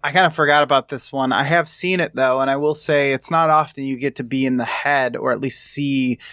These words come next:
sort of the, uh, the mindset of the killer, or, you know, not the killer, but the bad guy, I guess you will. And so that is, it becomes kind of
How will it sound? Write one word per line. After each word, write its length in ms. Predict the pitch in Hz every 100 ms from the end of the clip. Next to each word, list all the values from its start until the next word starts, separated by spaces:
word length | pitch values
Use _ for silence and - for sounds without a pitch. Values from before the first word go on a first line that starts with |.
| -
sort 260 | - 139 131
of 160 | 113
the, 500 | 123 127 123 123 120 - _ _ _ _ _
uh, 1200 | - 117 117 113 104 104 101 92 85 - 80 80 143 _ _
the 100 | 139
mindset 680 | 123 127 139 127 - 127 113 -
of 140 | 127
the 80 | 120
killer, 480 | - 135 127 135 131 -
or, 200 | 139 -
you 260 | 139 123 131
know, 120 | 92
not 180 | 117 120
the 80 | -
killer, 340 | - 120 117
but 200 | 120 131
the 60 | 131
bad 320 | 131 120 127
guy, 300 | 131 127 127
I 60 | 127
guess 280 | 135 123
you 100 | 143
will. 260 | 135 139 143 - - -
And 120 | - 135
so 200 | 143 135
that 260 | 135 143 -
is, 540 | 147 143 131 120 - -
it 140 | 156
becomes 380 | 156 156 160 147
kind 260 | - 147 135
of 260 | 123 110